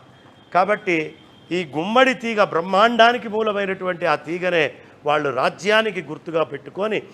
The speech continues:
ఆ రాజ్యాన్ని నేలుతూ బతుకమ్మ చాలా విశేషమైనటువంటి ప్రాభవాన్ని కాకతీయ సామ్రాజ్యంలో పొంది, అప్పటి నుంచి అనూచారంగా, ఆచారంగా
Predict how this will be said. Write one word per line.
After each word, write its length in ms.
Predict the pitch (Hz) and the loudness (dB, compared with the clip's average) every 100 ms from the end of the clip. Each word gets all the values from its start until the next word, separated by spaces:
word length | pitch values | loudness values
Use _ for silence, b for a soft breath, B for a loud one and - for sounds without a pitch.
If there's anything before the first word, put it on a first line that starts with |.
| B - | B 0
ఆ 100 | 139 | 2
రాజ్యాన్ని 640 | 135 151 127 208 214 185 | 4 2 0 0 0 0
నేలుతూ 480 | 156 147 147 156 131 - - - | -4 -6 -8 -6 -6 -8 -20 -4
బతుకమ్మ 560 | 135 - 190 202 175 151 151 | -2 -2 -4 -4 -2 -4 -4
చాలా 180 | 147 135 | -2 -4
విశేషమైనటువంటి 1200 | 120 170 196 196 185 170 160 147 143 135 135 107 b b b - | -6 -6 -6 -4 -4 -2 -4 -6 -8 -6 -8 -8 b b b -4
ప్రాభవాన్ని 840 | 147 175 147 190 175 156 151 127 120 b b - | -2 0 2 4 4 2 -2 -6 -8 b b -2
కాకతీయ 440 | 180 190 185 175 | -2 -2 -4 -4
సామ్రాజ్యంలో 840 | - 139 147 147 139 117 135 135 127 | -2 -4 -2 -4 -4 -6 -6 -4 -4
పొంది, 460 | 127 131 165 180 b b b - | -6 -8 -8 -8 b b b -4
అప్పటి 280 | 135 165 147 | -2 0 0
నుంచి 400 | 151 147 156 135 b b - | -2 -6 -8 -8 b b -8
అనూచారంగా, 680 | 143 233 - 165 139 135 143 | -4 -4 -2 -2 -2 -2 0
ఆచారంగా 760 | 123 131 156 143 127 127 120 | 0 -2 -4 -4 -4 -4 -6